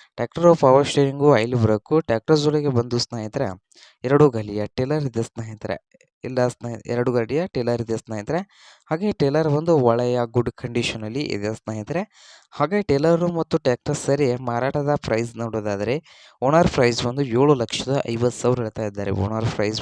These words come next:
ಒಂದು ಏಳು ಲಕ್ಷದ ಐವತ್ತು ಸಾವಿರ ಹೇಳ್ತಾ ಇದ್ದಾರೆ ಸ್ನೇಹಿತರೆ.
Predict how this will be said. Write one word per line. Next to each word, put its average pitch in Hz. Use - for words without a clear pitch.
ಒಂದು 131
ಏಳು 139
ಲಕ್ಷದ 131
ಐವತ್ತು 127
ಸಾವಿರ 120
ಹೇಳ್ತಾ 110
ಇದ್ದಾರೆ 107
ಸ್ನೇಹಿತರೆ. 110